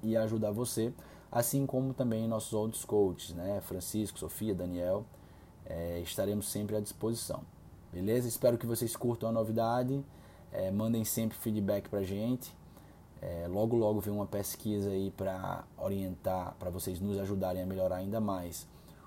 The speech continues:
os nossos treinos, tá? E vamos pra cima que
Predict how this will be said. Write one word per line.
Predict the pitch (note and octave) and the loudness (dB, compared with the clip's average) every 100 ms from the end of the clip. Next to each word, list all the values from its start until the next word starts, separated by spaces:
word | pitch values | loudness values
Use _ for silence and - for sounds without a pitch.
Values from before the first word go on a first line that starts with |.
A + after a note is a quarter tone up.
| - | -10
os | F#2 F#2 | -4 -2
nossos | F2 F2 E2+ - | 0 -2 -4 -4
treinos, | G2+ A#2+ C3 - | 0 0 0 0
tá? | G#2+ B2+ D3+ - - - - - - | 0 0 -6 -16 -20 -20 -20 -20 -10
E | G2+ F#2 G2+ F#2 | -6 -2 0 0
vamos | G2+ A2 | 2 2
pra | G#2+ - | 2 2
cima | - A2 A2 A#2 A2 | 2 0 2 0 -2
que | - G#2+ A2 A2+ | -2 0 2 2